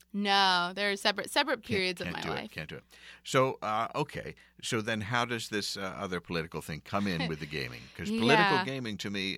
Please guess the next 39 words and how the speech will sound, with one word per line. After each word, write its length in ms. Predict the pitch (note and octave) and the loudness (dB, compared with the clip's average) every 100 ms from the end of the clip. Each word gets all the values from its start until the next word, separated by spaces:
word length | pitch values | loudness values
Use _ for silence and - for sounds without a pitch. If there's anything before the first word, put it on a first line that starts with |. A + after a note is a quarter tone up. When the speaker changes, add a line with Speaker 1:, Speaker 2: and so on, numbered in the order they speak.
| - | -6
Speaker 2:
uh, 200 | E2 D2+ | -8 -8
I 140 | - E2+ | -8 -6
don't 240 | G2 F#2+ | -4 -4
know 140 | F#2 F2+ | -2 -4
what 380 | F2 C3+ D3+ - | -4 -2 -2 -2
that 160 | G2 | -4
actually 320 | D#2 F2 B2+ | -6 -8 -6
looks 260 | D#3+ F3+ - | -6 -6 -6
like. 140 | - - | -8 -8
Speaker 1:
Sure. 580 | - - C#4+ C4 B3 G#3 | -4 2 6 8 8 6
It 180 | G3+ G3 | 4 2
does 240 | B3+ B3 | 2 2
not 240 | B3+ B3+ | 0 0
sound 280 | - A3+ A#3 | 0 0 0
like 200 | G#3+ G3 | -4 -2
it 160 | G3+ - | -4 -2
would 240 | A3 A#3 | 0 0
be 140 | G#3+ F#3 | -2 -4
a 60 | |
thing, 480 | F#3 F3+ E3+ D#3+ D#3+ | -4 -8 -8 -8 -8
and 180 | - F#3+ | -6 -4
yet 140 | F#3 G3 | -6 -4
here 220 | F#3 F3+ | -4 -4
we 100 | E3 | -6
are. 240 | - C3+ B2 | -6 -2 0
Speaker 2:
<laughs> 60 | - A#2+ - - - - | 2 0 -4 -10 -12 2
Speaker 1:
Um, 420 | A#3+ A#3+ A3+ A3 - | 6 8 6 4 -4
so 800 | - - - E4 E4 C4+ B3 - | -4 -4 6 8 12 12 12 8
I 280 | G3 A#3+ D4+ | 8 8 8
started 720 | - C#4+ C4 C4 B3 A#3+ A#3+ | 2 0 0 2 0 0 0
about, 840 | A3 F#3+ G#3+ G#3 G#3 G3+ G3+ G3+ - _ _ | -2 2 6 6 8 6 4 0 -4 _ _
probably 180 | - C5+ | 2 2
about 160 | G4 D4+ | 4 2
a 60 | B3 | 0
year 200 | A#3 G#3+ | -2 -2
ago. 500 | G3 F3 E3+ E3 - G#3 | 0 2 0 -4 -8 -6
Um, 500 | G3+ F#3 F3+ - F3+ _ _ _ _ _ _ | -4 -4 -6 -12 -16 _ _ _ _ _ _
I 280 | A3 A3 A3 | 6 6 6
w-, 180 | G3+ | 0